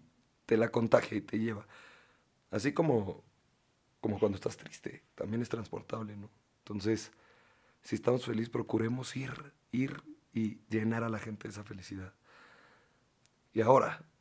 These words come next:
el cambio se hace hoy. El cambio se hace hoy, ¿no? O sea, en vez de ser esclavos de nuestro pasado y de nuestro futuro,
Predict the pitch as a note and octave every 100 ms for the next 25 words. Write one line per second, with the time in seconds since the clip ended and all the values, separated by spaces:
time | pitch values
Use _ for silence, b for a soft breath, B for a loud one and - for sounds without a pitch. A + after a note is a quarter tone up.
0 | _ _ _ _ _ _ _ _ _ _
1 | _ _ - G2+ A2 A2+ A2 G2+ F#2 F2+
2 | F2 - - _ _ _ - G#2 - A#2
3 | A#2 A#2 A2+ - A#2+ D3 A#2 G2+ C3 -
4 | G2 G2+ G#2+ G#2+ A2 A2+ G#2 - B B
5 | B - G2 - A#2+ A2 G#2 F#2 G2 F#2+
6 | G2 F#2+ G#2 - A2 A#2 A2+ G2+ G2+ F#2+
7 | F#2 - G2 A2 G#2+ D3+ C#2+ -